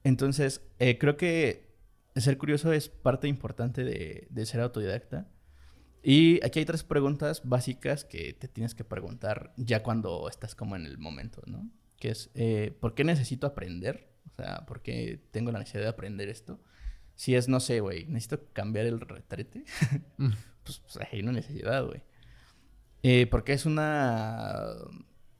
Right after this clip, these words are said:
Speaker 1: este, skill, ¿cómo se, se puede
Speaker 2: ¿Habilidad?
Speaker 1: Una, una, ajá, porque es una habilidad importante. Y, eh,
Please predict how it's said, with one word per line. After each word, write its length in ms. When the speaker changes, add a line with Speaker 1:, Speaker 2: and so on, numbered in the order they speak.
Speaker 1:
este, 1120
skill, 500
¿cómo 180
se, 300
se 140
puede 140
Speaker 2:
¿Habilidad? 360
Speaker 1:
Una, 160
una, 180
ajá, 240
porque 180
es 80
una 100
habilidad 480
importante. 800
Y, 400
eh, 880